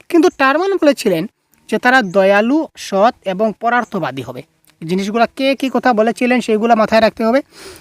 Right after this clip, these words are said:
আবার বলি টারম্যান বলেছিলেন প্রতিভাবানদের বুদ্ধাঙ্ক একশো চল্লিশ বা তার বেশি হবে।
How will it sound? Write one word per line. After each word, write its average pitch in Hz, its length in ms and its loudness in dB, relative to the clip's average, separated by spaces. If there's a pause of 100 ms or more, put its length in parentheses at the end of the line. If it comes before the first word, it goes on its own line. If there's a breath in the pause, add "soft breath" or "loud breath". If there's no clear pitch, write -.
(140)
আবার 220 240 6
বলি 262 200 0
টারম্যান 285 460 2
বলেছিলেন 320 580 2
প্রতিভাবানদের 254 680 0
বুদ্ধাঙ্ক 214 400 -2
একশো 254 240 -2
চল্লিশ 233 340 0
বা 233 120 2
তার 226 140 2
বেশি 214 240 -2
হবে। 247 200 2